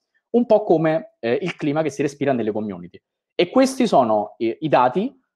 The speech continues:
eh, di un Typeform fatto ai dipendenti dopo che abbiamo fatto tutti questi cambiamenti. Quindi le persone finalmente si sentono allineate, cioè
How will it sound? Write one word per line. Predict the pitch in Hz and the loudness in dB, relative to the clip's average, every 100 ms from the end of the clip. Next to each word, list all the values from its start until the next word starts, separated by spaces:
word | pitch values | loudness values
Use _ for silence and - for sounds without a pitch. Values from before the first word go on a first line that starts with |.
| _ _ | _ _
eh, | 117 113 107 107 107 110 | 0 2 2 2 2 0
di | 135 | 0
un | 170 170 | 0 2
Typeform | 147 139 - 190 220 226 330 _ | 0 0 0 0 0 -4 -10 _
fatto | - 131 - 117 110 | -2 -2 -2 -8 -4
ai | 135 135 | -2 -2
dipendenti | 156 190 143 135 139 170 | 0 -2 -2 -4 -4 -2
dopo | 151 170 160 180 190 - _ | 2 4 4 2 0 -8 _
che | - | -4
abbiamo | 170 190 | 0 0
fatto | 147 - | 0 -2
tutti | 143 143 | -6 -8
questi | 127 120 - | -6 -6 -4
cambiamenti. | 117 113 110 90 92 _ _ _ _ | -4 -4 -6 -10 -18 _ _ _ _
Quindi | 143 139 | -8 -2
le | 151 | 0
persone | 151 151 185 156 | -2 -2 -4 -4
finalmente | 139 135 151 135 | -4 -4 -6 -8
si | 123 | -4
sentono | 123 120 123 117 - | -2 -4 -4 -4 -2
allineate, | 131 131 127 117 95 123 | -2 0 0 0 -2 -2
cioè | 127 110 | 0 0